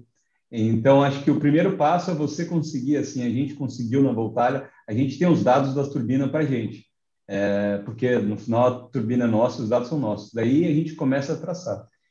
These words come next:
E aí eu acho que o que o Marcos colocou, pontuou, é perfeito. Então, como que você faz a análise de viabilidade de contratar ou não? É, você vê quanto que a taxa de falha, vê, faz um modelo financeiro, faz um business plan e você entende o que que você vai fazer ou não.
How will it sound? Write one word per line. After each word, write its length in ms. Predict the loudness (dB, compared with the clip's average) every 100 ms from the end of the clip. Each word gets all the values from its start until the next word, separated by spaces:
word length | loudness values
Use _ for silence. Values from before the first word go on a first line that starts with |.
| _ 0
E 40 | 4
aí 100 | 6
eu 140 | 6
acho 180 | 4 2
que 160 | 0
o 140 | 0 0
que 100 | 0
o 20 |
Marcos 300 | 2 0 0
colocou, 500 | -2 -2 -2 -2 -2
pontuou, 460 | -4 -6 -2 0 0
é 100 | 0
perfeito. 520 | -4 -6 -6 -8 -8
Então, 360 | -2 -2 -2 -12 _ _ _ _
como 200 | 2 4
que 80 | 6
você 260 | 4 6 6
faz 320 | 8 8 6
a 60 |
análise 420 | 6 4 2 0 -4
de 80 |
viabilidade 840 | -2 0 0 -2 4 4 4 -2 -4
de 360 | -4 -4 -6 -10 -20 _
contratar 440 | -2 2 4 4
ou 100 | 4
não? 340 | 4 2 0 -6 -18 _
É, 280 | 0 0 0
você 240 | -6 -8 -12 -14 _ _ _
vê 320 | -2 2 4
quanto 320 | 4 2 2 4
que 80 |
a 100 | 2
taxa 220 | 4 0 0
de 80 |
falha, 420 | -4 0 0 2 0
vê, 320 | -2 -8 -4
faz 240 | -2 0
um 60 | 0
modelo 340 | 0 -2 -2
financeiro, 500 | -4 -6 -4 -2 -2
faz 200 | -2 -2
um 100 | -2
business 340 | -2 -2 -4 -2
plan 140 | -2
e 160 | 0 -2
você 320 | -4 -2 -2
entende 600 | -2 -4 -2 0 0 -2
o 80 | -6
que 160 | -12
que 80 | -6
você 160 | -4 0
vai 140 | 2
fazer 240 | 2 2 2
ou 80 |
não. 280 | 2 0 -4